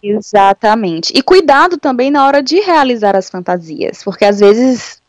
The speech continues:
quer fantasiar demais, lugares perigosos, situações perigosas. Infelizmente, nem tudo é válido. Eu acho que a gente não deve se colocar em risco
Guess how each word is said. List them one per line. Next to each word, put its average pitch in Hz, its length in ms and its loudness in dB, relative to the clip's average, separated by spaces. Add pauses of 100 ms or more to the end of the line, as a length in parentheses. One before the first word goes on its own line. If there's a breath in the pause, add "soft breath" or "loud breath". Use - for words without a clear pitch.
quer 220 500 4
fantasiar 202 640 0
demais, 220 640 0
lugares 208 420 -2
perigosos, 196 760 2
situações 202 640 -6
perigosas. 185 920 0 (220)
Infelizmente, 277 1120 -2 (760 soft breath)
nem 277 220 2
tudo 294 200 0
é 285 80 4
válido. 170 500 -6
Eu 220 180 4
acho 202 240 0
que - 60 -6
a 208 40 -10
gente 208 200 -10
não 233 120 -2
deve 214 200 2
se - 260 -2
colocar 269 400 0
em 233 80 -4
risco 226 640 -8